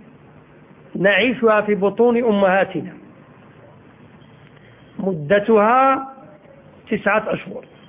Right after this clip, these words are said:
أو أقل بك-، بقليل أو أكثر بقليل. هذه حياة،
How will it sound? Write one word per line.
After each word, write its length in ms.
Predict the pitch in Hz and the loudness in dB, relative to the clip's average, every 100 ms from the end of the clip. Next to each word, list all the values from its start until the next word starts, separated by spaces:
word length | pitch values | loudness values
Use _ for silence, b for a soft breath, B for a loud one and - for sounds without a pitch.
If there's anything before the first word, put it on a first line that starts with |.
| - - - - - - - - - - - - - | -20 -20 -20 -20 -20 -20 -20 -20 -20 -20 -20 -20 -4
أو 140 | 190 214 | 2 4
أقل 440 | 220 220 277 302 | 2 0 2 2
بك-، 520 | 220 220 220 226 226 | 2 0 0 0 0
بقليل 560 | 208 220 214 226 302 349 | -2 -2 0 2 2 0
أو 240 | - 247 | 0 0
أكثر 320 | 311 240 294 233 | 0 -2 -2 0
بقليل. 420 | 214 175 143 - - - - - - - - - - - - - - - - - - - - - - - 123 - B B - | -2 -4 -6 -10 -20 -20 -20 -20 -20 -20 -20 -20 -20 -20 -20 -20 -20 -20 -20 -20 -20 -20 -20 -20 -20 -20 -20 -20 B B -6
هذه 200 | 185 220 | -2 0
حياة، 580 | 214 262 311 349 349 | 2 2 4 2 0